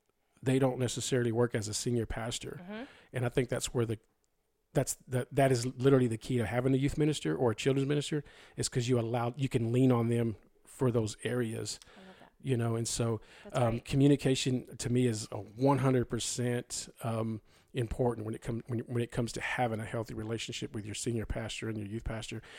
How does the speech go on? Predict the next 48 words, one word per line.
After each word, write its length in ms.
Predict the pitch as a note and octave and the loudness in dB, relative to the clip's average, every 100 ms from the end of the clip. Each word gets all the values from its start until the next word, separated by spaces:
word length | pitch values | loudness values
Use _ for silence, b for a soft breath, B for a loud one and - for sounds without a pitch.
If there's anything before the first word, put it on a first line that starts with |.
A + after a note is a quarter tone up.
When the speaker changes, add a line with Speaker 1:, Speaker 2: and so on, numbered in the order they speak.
| B | B
Speaker 1:
Because 200 | D3 C#3 | -2 0
if 80 | C3+ | 2
you, 140 | G3 - B B | 2 0 B B
if 140 | D3 - | 0 8
there, 140 | F3+ | 8
if 220 | F#3+ D3 | 8 6
there's 200 | E3 F3 | 6 4
discord 520 | D3 D#3 - - D3+ | 6 2 2 4 4
between 360 | C3 B2 D3 C3 | 4 0 2 2
that 120 | B2+ | 2
relationship, 720 | B2 A2+ A#2 B2+ D3+ - D3 - | 0 -2 -2 -2 -2 -2 -4 -4
then 100 | A2+ | -6
the 60 | |
whole 220 | A2 - B2 | -4 -2 -2
church 300 | - A#2 - | -2 -4 -4
feels 300 | A2 G#2+ - | -6 -6 -8
it. 160 | A#2 - | -12 -14
Speaker 2:
Yeah. 180 | G3 G3 F3 | -16 -16 -8
Speaker 1:
The 80 | G#2+ | -8
whole 180 | - C3 | -2 -4
church 260 | - - | -2 -8
is 60 | B2+ | -8
gonna 180 | - A#2 | -8 -8
feel 200 | - B2+ | -8 -6
it. 60 | - | -4
Speaker 2:
And, 100 | F#3+ | 0
you 80 | G#3 | 4
know, 200 | G#3+ G3+ | 4 4
I'm 200 | F#3 A3 | 4 4
not 280 | G3+ F#3 - | 2 2 0
a 20 | |
youth 200 | F#3+ F3+ | -6 -4
pastor 380 | F3 D#3+ - E3 | -2 -2 0 2
or 160 | D#3+ F#3 | 4 4
a 60 | |
senior 280 | F#3 E3+ D#3 | 2 0 -2
pastor. 360 | D#3 D3+ - D3+ | -2 -6 -4 -4
I 80 | D3+ | -2
never 320 | D#3+ E3+ F3 | -2 -2 -2
have 240 | E3+ D#3 | -2 -4
been 200 | E3 D#3 C3 | -4 -8 -6
either, 440 | E3 F#3 E3 D#3+ | -4 0 2 2
but 280 | D#3 D3 B2+ - _ _ D#3+ | 0 0 0 -6 _ _ -2
I'm 160 | F3 | 0
definitely 460 | F#3 E3 - C#3+ D#3+ | 2 2 0 -2 -2
gonna 200 | D#3 D3+ | -2 -2
take 260 | E3 D#3+ D#3 | -2 -6 -4
away 400 | D3+ D3 C#3+ | -2 -2 -2